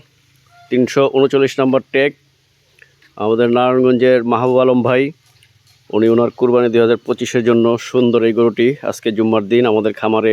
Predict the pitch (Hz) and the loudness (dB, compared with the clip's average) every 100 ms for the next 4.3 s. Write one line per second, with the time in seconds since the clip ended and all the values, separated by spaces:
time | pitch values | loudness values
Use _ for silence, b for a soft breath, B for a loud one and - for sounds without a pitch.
0 | 104 - 127 165 b b b b b - | 0 -2 -4 -4 b b b b b -8
1 | 104 107 107 107 107 104 - 110 107 104 | -4 -2 0 2 0 0 -2 -2 -2 0
2 | 107 107 107 107 104 104 98 110 110 107 | 0 2 2 0 -2 -6 -4 -2 0 0
3 | 104 110 151 - _ _ _ _ - 110 | 0 0 -2 -8 _ _ _ _ -10 -8
4 | - 107 | -4 -2